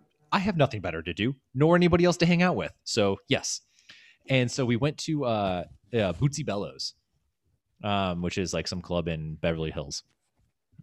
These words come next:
Uh, the wildest night of my life, um, in the sense of, like, the, the common phrase of that night was, "You don't understand what's happening." And I was like,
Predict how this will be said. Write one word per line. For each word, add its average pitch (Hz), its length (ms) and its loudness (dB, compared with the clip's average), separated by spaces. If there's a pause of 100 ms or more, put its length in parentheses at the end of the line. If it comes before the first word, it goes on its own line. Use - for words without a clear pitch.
(180)
Uh, 101 240 4
the 123 100 4
wildest 123 460 4
night 90 220 0
of - 80 -12
my 82 120 -6
life, 69 280 -14 (500)
um, 90 460 -2
in 110 80 -6
the 104 60 -2
sense 104 260 0
of, 92 120 2
like, 85 300 -2 (840)
the, 117 180 2
the 120 160 0
common 139 320 -2
phrase 107 280 -4
of 107 80 -4
that 117 160 0
night 107 260 0
was, 92 400 0
"You 123 180 4
don't 123 140 4
understand 92 420 2
what's 76 140 -6
happening." 80 360 -6
And 82 100 -10
I 85 40 -6
was 80 80 -6
like, 78 140 -6